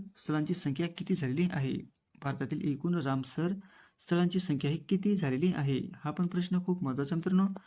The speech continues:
ऑप्शन क्रमांक एक म्हणजे एक्कावन्न, एक्कावन्नवी म्हणजे रामसर स्थळांची संख्या ही झालेली आहे. हे आपलं योग्य आन्सर होईल. प्रश्न क्रमांक एकोणतीस, मित्रांनो, भारतात कधीपासून जातीनिहाय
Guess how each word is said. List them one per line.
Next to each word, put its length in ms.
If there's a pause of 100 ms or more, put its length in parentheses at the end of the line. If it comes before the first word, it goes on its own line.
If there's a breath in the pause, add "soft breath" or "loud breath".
(480 loud breath)
ऑप्शन 300
क्रमांक 360
एक 300
म्हणजे 360
एक्कावन्न, 580 (840)
एक्कावन्नवी 680 (220)
म्हणजे 300 (140)
रामसर 440
स्थळांची 280
संख्या 320
ही 100
झालेली 360
आहे. 240 (460)
हे 60
आपलं 260
योग्य 260
आन्सर 460
होईल. 280 (600 soft breath)
प्रश्न 240
क्रमांक 340 (280)
एकोणतीस, 440
मित्रांनो, 340 (440 loud breath)
भारतात 360 (100)
कधीपासून 560 (480)
जातीनिहाय 640